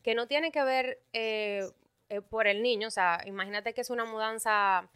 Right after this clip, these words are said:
em, difícil, porque tal vez sea muy abrupta, tal vez, eh, sea una necesidad, eh, de cambio económico para los padres. Entonces es importante enfatizarle a los chicos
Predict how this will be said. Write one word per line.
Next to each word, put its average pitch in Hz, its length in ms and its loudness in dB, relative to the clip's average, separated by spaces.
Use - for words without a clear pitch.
em, 190 460 -12
difícil, 233 640 -4
porque 190 400 -4
tal 180 160 -2
vez 185 120 0
sea 208 300 0
muy 202 180 -6
abrupta, 208 800 2
tal 190 180 0
vez, 190 380 -2
eh, 190 220 -8
sea 190 340 -4
una 208 160 -4
necesidad, 208 640 -2
eh, 202 160 -6
de 190 140 -10
cambio 202 260 -4
económico 202 680 -4
para 202 180 4
los 208 180 -4
padres. 196 500 4
Entonces 240 300 -4
es 262 40 -4
importante 262 480 -2
enfatizarle 214 600 0
a 240 40 6
los 254 220 -2
chicos 175 500 -6